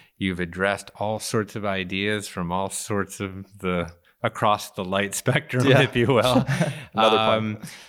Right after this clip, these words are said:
Speaker 1: and, uh, and you've really carved out what I call the middle way, which is, you know, um, it's, it's, uh, it's moderation, but it's also bringing,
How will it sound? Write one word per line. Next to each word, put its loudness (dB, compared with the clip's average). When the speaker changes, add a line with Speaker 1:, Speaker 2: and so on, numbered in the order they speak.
Speaker 1:
and, 2
uh, 4
and 2
you've 2
really 4
carved 0
out 2
what -2
I 2
call 0
the -6
middle -2
way, -2
which 0
is, -2
you -4
know, 0
um, 0
it's, -4
it's, -4
uh, -2
it's 0
moderation, 2
but -2
it's -4
also 0
bringing, -2